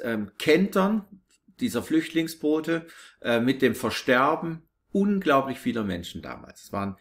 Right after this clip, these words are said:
ähm, damals, ähm, sehr viele Menschen. Es war eigentlich noch vor der sogenannten Flüchtlingskrise zweitausendfünfzehn.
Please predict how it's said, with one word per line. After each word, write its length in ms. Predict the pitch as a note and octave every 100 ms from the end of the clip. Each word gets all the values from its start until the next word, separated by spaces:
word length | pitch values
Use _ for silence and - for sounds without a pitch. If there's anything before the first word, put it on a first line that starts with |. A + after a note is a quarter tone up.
| - - -
ähm, 280 | G#2 F#2+
damals, 500 | F#2 G#2+ B2 A2+ - -
ähm, 200 | G#2 G2+
sehr 280 | - B2+
viele 240 | B2+ C3 A2
Menschen. 280 | F#2 F2 F2
Es 140 | -
war 100 | F2
eigentlich 280 | A#2+ B2 B2
noch 160 | A#2
vor 240 | - D3+ D3+
der 80 | A#2
sogenannten 500 | A2 G#2+ G2+ G2 F#2+
Flüchtlingskrise 760 | A#2 - G2 - - G2+ F#2
zweitausendfünfzehn. 1160 | - F#2 F#2 E2+ F#2 F#2+ F#2 - - D3 F#3